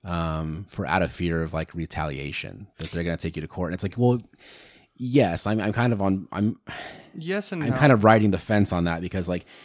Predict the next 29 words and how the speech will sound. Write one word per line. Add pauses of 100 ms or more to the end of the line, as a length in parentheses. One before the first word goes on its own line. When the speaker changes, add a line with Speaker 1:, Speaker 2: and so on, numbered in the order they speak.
(280)
Speaker 1:
yes,
you
should
be
able
to,
um, (560)
you
should
be
able
to, (180)
to,
to
go
to
court
and, (380)
uh,
trust
in
the, (100)
the
justice
system
that, (360)
um, (1040)
you
know,